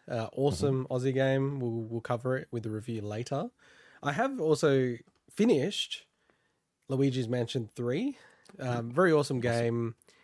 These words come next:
Speaker 1: I, I, I just wish there were, like, more games like this that respect your time,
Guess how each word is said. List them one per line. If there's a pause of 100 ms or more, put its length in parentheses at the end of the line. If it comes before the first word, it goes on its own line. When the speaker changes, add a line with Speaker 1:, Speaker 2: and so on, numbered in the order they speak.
(180)
Speaker 1:
I,
I, (220)
I
just
wish
there
were,
like,
more
games
like
this
that
respect
your
time,